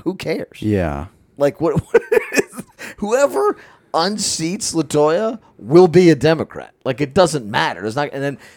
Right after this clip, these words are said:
Speaker 1: that's the other reason a lot of people are against the recall, 'cause the guy who, Rick Farrell, who's, I guess, been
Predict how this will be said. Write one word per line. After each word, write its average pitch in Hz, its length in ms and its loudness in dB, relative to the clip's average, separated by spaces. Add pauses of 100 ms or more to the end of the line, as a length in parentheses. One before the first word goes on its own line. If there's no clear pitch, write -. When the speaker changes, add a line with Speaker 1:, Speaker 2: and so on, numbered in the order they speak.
(100)
Speaker 1:
that's 170 260 -6
the 131 120 0
other 147 200 4
reason 95 260 -6
a - 20 -6
lot 113 160 0
of 95 60 -8
people 110 160 -4
are 104 80 0
against 110 400 -8
the 92 80 -8
recall, 92 460 -4
'cause 98 200 -8
the 92 100 -12
guy 101 320 -4
who, 87 440 -12
Rick 110 160 -2
Farrell, 117 300 -2
who's, 87 200 -8 (480)
I 101 80 -12
guess, 92 200 -10
been 82 300 -12